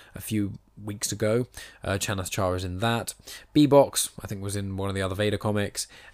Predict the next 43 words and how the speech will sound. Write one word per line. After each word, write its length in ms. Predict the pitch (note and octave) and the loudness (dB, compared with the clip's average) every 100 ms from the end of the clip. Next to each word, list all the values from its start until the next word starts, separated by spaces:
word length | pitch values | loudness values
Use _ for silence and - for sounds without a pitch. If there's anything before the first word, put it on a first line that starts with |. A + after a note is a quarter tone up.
| - _ | -20 _
Um, 280 | F#2 G2 G2 | -4 -4 -2
I 240 | A#2 B2+ B2 | 2 4 4
G 200 | A2 G#2 | 4 0
one 100 | - | 2
hundred 280 | C3+ B2 A#2+ | 2 2 2
is 120 | A2 | 4
there 180 | A#2+ A#2 | 4 4
as 120 | G#2 | 4
well, 300 | G#2+ G#2+ G2+ | 6 6 4
and 120 | F#2+ | 2
that 140 | G2 | -2
was 100 | G2+ | -2
in 80 | G2 | -2
one 100 | G2 | -2
of 40 | F#2 | 0
the 80 | |
other 100 | F#2+ | 0
Vader 200 | F2+ F2+ | 0 -2
comics. 360 | - F#2 F2+ - - - - - | -2 -4 -4 -8 -14 -18 -16 -6
Um, 180 | F#2+ G2+ | -6 -2
so 120 | A#2+ | -2
he 60 | |
gets 280 | C#3 F3+ A#2 | 4 2 4
a 120 | A#2+ - - - | 2 0 -6 -10
sort 120 | A2 | -2
of 60 | A2+ | 2
ragtag 520 | G#2 G2+ - G#2 F2+ | 2 0 -4 -4 -4
team 260 | - G2+ | -4 -2
of 60 | F#2+ | 0
bounty 280 | G#2+ A2 G#2+ | 2 2 0
hunters 220 | G2+ G2+ | 0 -2
and 320 | - G2 G2 | -4 -6 -6
g-, 80 | - | -8
asks 340 | G2 G2+ - - | -4 -2 -2 -4
them 140 | F#2+ | -4
to 100 | G#2+ | 2
go 200 | A2 C3+ | 4 6
and 80 | G#2+ | 4
get 260 | F#2 - - - - | -2 -4 -14 -20 -6
Aphra, 400 | G#2 G2+ G#2 G2 - - - | -2 -2 0 -2 -4 -12 -4
dead 220 | F#2+ F2+ | -2 -2
or 240 | F2+ F2 | -2 -2
alive. 380 | F2 - - - | -2 -4 -8 -12